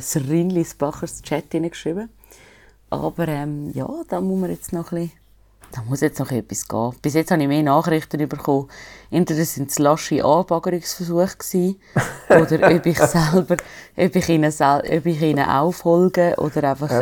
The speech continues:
Speaker 2: Ernsthaft? Jetzt schon Anbaggerungsversuche?
Speaker 1: Ja, ich weiss nicht, jetzt haben sie wahrscheinlich das Gefühl, jetzt liest es nicht mehr nur der Vater.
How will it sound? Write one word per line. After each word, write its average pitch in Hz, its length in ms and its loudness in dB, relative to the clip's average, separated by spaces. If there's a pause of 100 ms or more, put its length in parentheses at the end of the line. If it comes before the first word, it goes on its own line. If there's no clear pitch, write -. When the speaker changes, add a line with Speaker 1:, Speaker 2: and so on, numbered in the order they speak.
Speaker 2:
Ernsthaft? 131 580 0
Jetzt - 320 2
schon 123 500 4
Anbaggerungsversuche? 120 1400 0 (840)
Speaker 1:
Ja, 165 280 -4
ich - 120 -8
weiss 151 200 0
nicht, 160 120 -2
jetzt 170 160 0
haben 170 140 2
sie - 60 -8
wahrscheinlich 156 320 -2
das - 80 -12
Gefühl, 156 220 -2
jetzt 151 220 0
liest 165 300 -2
es - 100 -8
nicht 160 120 4
mehr 156 100 2
nur 151 140 2
der 151 100 0
Vater. 170 560 -2